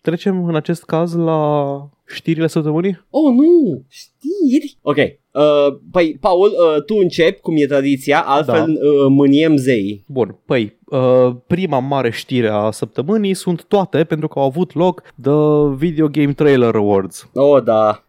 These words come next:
Speaker 2: that happened. Păi, ai cu ce începem? Cu nominalizările și câștigătorii și sau cu trailerele?
Speaker 1: Câștigătorii și nominalizările, le am aici.
Speaker 2: Hai să vedem, am și eu și, uh, facem
Speaker 1: Bine.
Speaker 2: cum, nu, facem cum.
Speaker 1: Nu știu, nu știu în ce ordine le avem fiecare.
Speaker 2: Uh, păi sunt, uh, pe Kotaku?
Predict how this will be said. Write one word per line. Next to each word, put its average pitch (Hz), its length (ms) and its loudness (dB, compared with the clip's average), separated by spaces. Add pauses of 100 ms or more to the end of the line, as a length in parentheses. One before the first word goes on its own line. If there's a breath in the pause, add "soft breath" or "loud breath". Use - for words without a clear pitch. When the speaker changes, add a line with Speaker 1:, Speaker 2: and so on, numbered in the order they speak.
(120)
Speaker 2:
that 120 320 0
happened. 107 560 -4
Păi, 254 300 2
ai 226 220 0
cu 220 120 -10
ce 196 140 0
începem? 135 320 -2
Cu 170 160 -6
nominalizările 165 680 -2
și 151 100 -14
câștigătorii 156 640 -4
și 185 160 -8
sau 156 340 -2
cu 147 140 -8
trailerele? 107 580 -2 (180)
Speaker 1:
Câștigătorii 143 480 -2
și - 60 -14
nominalizările, 101 460 -4
le 110 100 -2
am 101 120 -4
aici. 98 280 -8
Speaker 2:
Hai 104 380 -2
să 104 140 -14
vedem, 95 300 -10
am 98 80 -8
și - 180 -12
eu 101 80 -6
și, 98 400 -14
uh, 104 80 -12
facem 135 240 -4
Speaker 1:
Bine. 123 200 -2
Speaker 2:
cum, 123 100 -4
nu, 349 280 -4
facem 247 260 -12 (100)
cum. 302 100 -20 (840)
Speaker 1:
Nu 214 160 -2
știu, 202 260 -4
nu 208 100 -2
știu 214 120 -2
în 185 60 0
ce 196 100 -2
ordine 135 260 0
le 110 60 0
avem 104 200 -2
fiecare. 104 560 -2 (160)
Speaker 2:
Uh, 214 480 -4
păi 214 160 -2
sunt, 208 280 -4
uh, 208 180 2
pe 196 80 -4
Kotaku? 185 540 -2